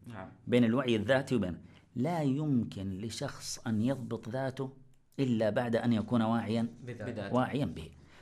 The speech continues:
Speaker 2: فأنا أقول واحدة من أهم الخطوات لضبط الذات أن تكون واعيًا بماذا؟
Speaker 3: بذاته.
Speaker 2: بما، بذاتك وبما يتلبسك من مشاعر في، في مواقف ماذا؟ في مواقف معينة. يعني بعطيك مثال مثلًا، يعني واحد مثلًا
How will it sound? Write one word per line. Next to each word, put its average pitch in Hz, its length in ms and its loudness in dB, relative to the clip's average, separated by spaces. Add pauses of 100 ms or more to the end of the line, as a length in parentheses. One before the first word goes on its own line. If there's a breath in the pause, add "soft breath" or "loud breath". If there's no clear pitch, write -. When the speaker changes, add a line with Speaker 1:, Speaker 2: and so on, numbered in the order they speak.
Speaker 2:
فأنا 151 200 4
أقول 139 460 2
واحدة 127 540 2
من 110 140 2
أهم 123 420 4
الخطوات 107 680 0
لضبط 135 320 0
الذات 143 440 2
أن 123 200 4
تكون 127 360 2
واعيًا 135 500 2
بماذا؟ 127 600 4 (100)
Speaker 3:
بذاته. 113 400 -8
Speaker 2:
بما، 139 300 8
بذاتك 160 540 6
وبما 135 440 6
يتلبسك 120 880 4
من 131 260 8
مشاعر 165 540 4 (500 soft breath)
في، 139 280 6
في 135 160 6
مواقف 131 440 8
ماذا؟ 120 460 8 (400)
في 127 100 8
مواقف 127 360 8
معينة. 120 240 2
يعني 233 180 8
بعطيك 220 220 4
مثال 95 240 2
مثلًا، - 220 -14 (760 soft breath)
يعني 143 280 2
واحد 165 320 -2
مثلًا 165 480 -2